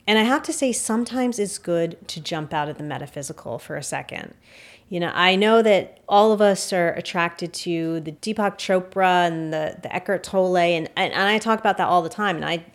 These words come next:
I love it, and it's wonderful, and it's, and it's the basis for what we're doing here.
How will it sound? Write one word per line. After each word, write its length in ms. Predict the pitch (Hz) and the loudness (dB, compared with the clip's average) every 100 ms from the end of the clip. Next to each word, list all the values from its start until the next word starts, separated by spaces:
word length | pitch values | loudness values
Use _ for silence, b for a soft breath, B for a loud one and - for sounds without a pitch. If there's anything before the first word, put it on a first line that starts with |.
| _ _ | _ _
I 140 | 185 196 | 4 6
love 260 | 180 196 | 6 6
it, 160 | 147 - | 2 -2
and 100 | 170 | -6
it's 200 | 160 - | -6 -2
wonderful, 460 | 190 196 - 156 | 0 -2 -2 -4
and 200 | 151 151 | -4 -8
it's, 140 | 151 - | -10 -12
and 140 | 180 170 | -8 -8
it's 160 | 156 | -8
the 80 | - | -8
basis 480 | 139 180 220 160 - | -4 -4 -4 -10 -12
for 180 | 156 156 | -8 -6
what 200 | 151 156 | -6 -6
we're 80 | |
doing 320 | 151 185 196 175 | -6 -4 -4 -6
here. 220 | 147 | -8